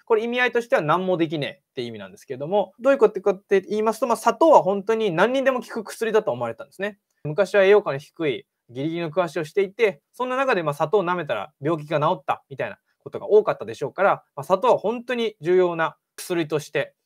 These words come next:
重宝されていたわけです。なんか面白いのは、砂糖は食べ物なのかそうじゃないのかみたいな話とかもあったりして、その十二世紀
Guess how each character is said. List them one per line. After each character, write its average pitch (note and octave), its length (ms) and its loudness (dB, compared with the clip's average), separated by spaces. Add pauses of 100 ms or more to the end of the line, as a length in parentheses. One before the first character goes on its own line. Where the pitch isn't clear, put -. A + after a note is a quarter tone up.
(200)
重 F#3 180 4
宝 A#2 180 -8
さ A2+ 120 -8
れ A2 80 -8
て A2 160 -10
い G#2 60 -12
た G2+ 100 -4
わ G2+ 120 -4
け E2+ 100 -18
で B1+ 80 -18
す。 - 200 -20 (480)
な G#3+ 80 0
ん G3+ 40 2
か F3 40 0
面 G#3 140 0
白 C#4+ 180 2
い A#3+ 40 2
の C#3 120 -2
は、 A#2+ 300 -2 (220)
砂 - 160 -4
糖 C4+ 340 4
は B2+ 340 0 (240)
食 C#3 300 -8
べ A3+ 100 0
物 C#4 240 2
な E3+ 100 -2
の B2 100 -8
か - 80 -16
そ F3+ 140 0
う F#3 40 2
じ D#3+ 60 -2
ゃ D3 40 -6
な B2+ 100 -6
い A2 40 -10
の G2+ 60 -18
か - 200 -18 (100)
み C3 100 -14
た A#2+ 100 -12
い A2 40 -10
な G#2 60 -14
話 A2+ 240 -12
と - 100 -20
か - 80 -16
も G2+ 100 -16
あ - 80 -20
っ - 100 -20
た G#2+ 80 -8
り G2+ 80 -14
し - 100 -20
て、 D#3 220 -4 (200)
そ C3+ 120 -10
の A#2 80 -8
十 G3+ 160 0
二 C4 140 0
世 B3+ 200 0
紀 A#2 360 -8